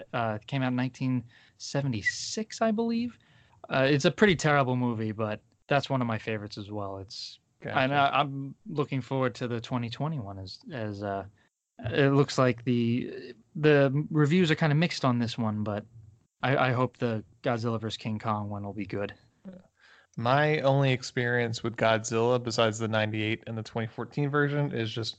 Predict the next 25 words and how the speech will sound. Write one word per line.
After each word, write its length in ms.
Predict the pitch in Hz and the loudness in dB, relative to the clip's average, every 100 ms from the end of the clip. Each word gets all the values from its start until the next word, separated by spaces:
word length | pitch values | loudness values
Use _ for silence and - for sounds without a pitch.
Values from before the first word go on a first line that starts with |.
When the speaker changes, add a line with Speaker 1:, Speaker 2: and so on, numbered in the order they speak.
| - | -4
Speaker 2:
Monster 440 | 117 117 117 - | 4 4 2 -4
Madness, 800 | 113 117 120 131 135 - - - _ - | 0 2 4 2 2 -6 -10 -16 _ -10
um, 480 | 120 113 113 110 110 | -6 -2 0 0 -2
Cinemassacre's, 1040 | - 123 113 113 113 127 123 120 117 117 | -4 -2 2 2 0 -6 -2 -2 0 -2
uh, 200 | 120 120 117 - - - 127 | 0 2 2 -2 -20 -6 0
Monster 240 | 120 127 | 0 2
Madness, 360 | 123 123 127 123 | 4 6 4 2
going 300 | 127 117 113 | 4 4 4
through 220 | 113 117 | 4 6
all 160 | 110 | 6
those 240 | 117 113 113 | 4 -2 -2
kaiju 420 | 131 117 117 120 | 0 0 0 -6
movies. 460 | 120 120 123 123 - _ _ _ - | -6 -6 -6 -8 -16 _ _ _ -12
Um, 640 | 110 104 104 104 107 107 | -8 -6 -8 -10 -10 -12
Speaker 1:
He, 120 | - 214 | -8 -6
he 180 | - | 2
does 160 | 277 262 | 6 6
Speaker 2:
so, 60 | 180 | 6
Speaker 1:
a 20 | |
pretty 160 | 254 | 2
good 140 | 208 185 | 2 4
job 240 | 196 190 | 6 4
with 80 | 120 | 0
those. 340 | 113 104 104 - _ - | -4 -4 -8 -16 _ -8
Speaker 2:
yeah. 280 | 180 254 | -4 -4